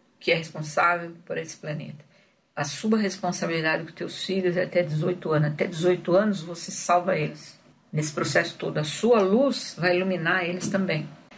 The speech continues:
No final, é a luz, ela tem que resplandecer pra todos eles.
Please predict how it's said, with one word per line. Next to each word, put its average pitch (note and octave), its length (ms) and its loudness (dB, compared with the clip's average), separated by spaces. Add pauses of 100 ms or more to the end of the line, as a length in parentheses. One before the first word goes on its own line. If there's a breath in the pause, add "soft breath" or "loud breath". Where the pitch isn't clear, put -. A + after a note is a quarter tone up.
(140)
No E3 160 8
final, G3+ 600 4 (840 soft breath)
é F3 160 8
a F3 80 2
luz, F#3+ 400 0
ela G3 160 6
tem G3 220 -4
que G#3 60 -4
resplandecer G3 600 0
pra G3 160 2
todos G3 400 -4
eles. C#3+ 500 -4